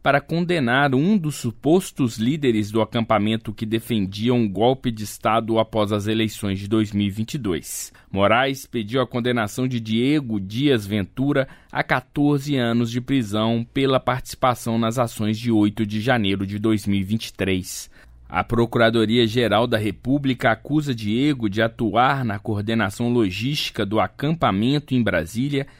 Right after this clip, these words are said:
e participar dos atos golpistas. Alexandre de Moraes também impôs uma multa de trinta milhões de reais pela depredação das sedes dos três poderes. Diego teve o celular apreendido durante as investigações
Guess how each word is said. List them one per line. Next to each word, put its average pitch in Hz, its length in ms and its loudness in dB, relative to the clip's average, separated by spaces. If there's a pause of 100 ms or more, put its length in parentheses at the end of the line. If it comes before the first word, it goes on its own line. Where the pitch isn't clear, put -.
(160)
e 160 80 -8
participar 160 600 0
dos 117 240 -2
atos 98 240 -2
golpistas. 117 840 -6 (340)
Alexandre 95 460 -2
de 101 60 -6
Moraes 104 480 0
também 123 380 -2
impôs 139 680 0 (180)
uma 160 220 0
multa 139 500 0
de 117 160 -4
trinta 196 500 -2
milhões 117 440 2
de 104 80 -4
reais 107 480 -2 (260)
pela 160 180 2
depredação 131 840 0
das 131 200 2
sedes 113 600 -2
dos 131 320 -4
três 104 380 -2
poderes. 92 760 -4 (500)
Diego 131 540 2
teve 165 500 0
o 151 40 -6
celular 131 500 2
apreendido 123 680 -2
durante 123 440 0
as 117 120 -4
investigações 117 1000 -2